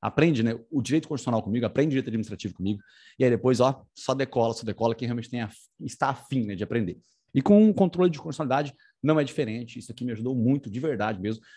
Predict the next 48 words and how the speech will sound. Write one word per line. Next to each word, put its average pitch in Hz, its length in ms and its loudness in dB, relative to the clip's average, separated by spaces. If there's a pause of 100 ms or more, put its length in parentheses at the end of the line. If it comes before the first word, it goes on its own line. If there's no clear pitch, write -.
(100)
Acho 120 120 0
que - 60 -2
as 135 80 0
matérias 139 260 0
que - 100 -6
mais 143 140 0
me 160 100 -2
ajudaram 127 380 0
realmente 123 300 -4
foram, 110 340 0 (300)
é, 104 220 2
direito 117 280 -4
constitucional, 123 560 -4 (140)
direito 127 220 0
administrativo 123 720 -2
e 135 80 -2
direito 127 240 -4
do 123 80 -12
trabalho, 117 320 0
processo 120 240 -8
de - 40 -16
trabalho, 104 540 0
né, 101 140 -2
que 113 180 -4
era 113 140 2
assim, 113 180 -6
a 104 40 -4
galera 110 260 2
praticamente 120 400 -4
gabaritava 120 800 0 (340)
trabalho, 113 420 0
processo - 280 -8
de - 40 -18
trabalho, 117 440 0 (280)
é, 107 80 -2
mas 113 220 0
aqui 131 260 2
o 156 40 -4
controle 143 260 -4
de 127 60 -16
constitucionalidade 127 480 -2
abria, 131 440 0
né, 110 120 -4
porque - 140 -6
o - 40 -10
pessoal 135 600 0
geralmente 143 360 0
foge 143 540 -2